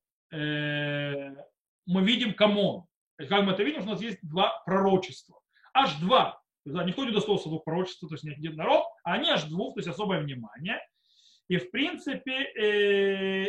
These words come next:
это также выражается ещё двумя выражениями. Дело в том, что сказано, то есть, как мы видим, то есть особое значение, то есть, во-первых, мы сказали два пророчества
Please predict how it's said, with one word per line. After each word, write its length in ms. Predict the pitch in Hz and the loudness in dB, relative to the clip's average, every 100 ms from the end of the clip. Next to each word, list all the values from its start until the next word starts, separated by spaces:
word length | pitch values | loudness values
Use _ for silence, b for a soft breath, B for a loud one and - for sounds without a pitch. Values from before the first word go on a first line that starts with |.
| 208 | -2
это 200 | 226 214 | -6 -6
также 320 | - 262 233 | -4 -4 -2
выражается 1000 | 226 202 180 254 269 269 - - 220 247 - _ _ _ - | -2 -2 0 0 0 0 -6 -4 0 0 -2 _ _ _ -6
ещё 840 | 180 151 - - 214 240 254 254 | -6 -4 -8 -8 -2 2 2 0
двумя 720 | 151 135 165 180 185 208 214 - - | -10 -6 0 2 4 4 4 -2 -12
выражениями. 840 | 151 185 175 139 175 131 113 180 _ _ b b b - | -4 0 0 2 0 0 -6 -14 _ _ b b b -4
Дело 220 | 180 175 | -2 -2
в 100 | - | -2
том, 220 | 247 254 | 2 2
что 500 | - - 185 - 170 | 0 -4 -4 -4 -12
сказано, 460 | 147 220 220 185 160 | -6 4 4 4 -2
то 80 | 147 | -8
есть, 160 | - 175 | -14 -6
как 140 | 196 190 | -2 0
мы 80 | 190 | 2
видим, 160 | 175 | 2
то 60 | 151 | -2
есть 100 | 160 | -4
особое 320 | 156 165 151 | -4 -2 -4
значение, 400 | 135 143 185 208 | -6 -8 -6 -6
то 60 | 156 | -8
есть, 100 | - | -4
во-первых, 380 | 180 202 - | 0 0 -2
мы 80 | 156 | -8
сказали 240 | - 151 143 | -6 -6 -4
два 260 | 143 190 | 2 2
пророчества 920 | 185 151 139 117 - 117 _ 156 - | 2 -4 -4 -8 -14 -20 _ -10 -10